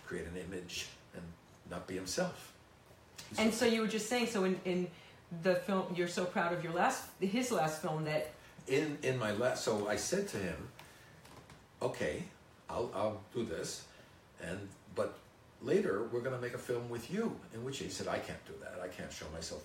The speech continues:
Speaker 1: warts and all. I mean, I play characters. I've got great noses. This little nose," he said, "it doesn't do anybody any good. It's no good. It's no interest to anybody."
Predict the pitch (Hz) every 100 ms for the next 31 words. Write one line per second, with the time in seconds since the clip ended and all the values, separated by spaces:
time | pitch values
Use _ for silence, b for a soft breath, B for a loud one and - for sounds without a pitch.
0 | 71 87 90 - 80 87 87 87 78 95
1 | 92 90 92 95 - 95 82 - 85 90
2 | - 98 90 87 90 - 95 90 90 90
3 | 90 92 - B B - - 92 92 80
4 | 85 101 110 107 110 95 90 85 85 85
5 | 82 82 85 80 82 80 76 82 95 85
6 | 80 - 85 82 113 104 - B B 392
7 | - - 415 - - 381 - - - 107
8 | 104 110 -